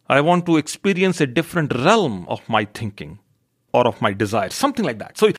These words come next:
it's very difficult to express this in words, but hopefully you see it. So that's one f-, one frame. So the second frame is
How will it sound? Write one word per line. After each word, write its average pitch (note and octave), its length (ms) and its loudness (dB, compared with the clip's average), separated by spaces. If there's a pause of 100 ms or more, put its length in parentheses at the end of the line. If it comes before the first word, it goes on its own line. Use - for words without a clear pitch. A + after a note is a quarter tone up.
(160)
it's - 140 -10
very C#4 180 2
difficult G3 480 0
to - 40 2
express - 400 -4
this C#3 200 -4
in B2 120 -8
words, E3 340 -6 (440)
but C3+ 300 -4 (240)
hopefully B2+ 560 -8 (680)
you - 100 -6
see - 220 2
it. G#3 240 2 (280)
So - 360 2 (160)
that's G#3 240 2
one F3+ 240 4
f-, - 260 -12 (440)
one D3 260 0
frame. A2 280 -4
So F#3+ 300 2 (480)
the F3 80 4
second E4 420 2
frame C3 480 -4 (880)
is D3+ 600 -2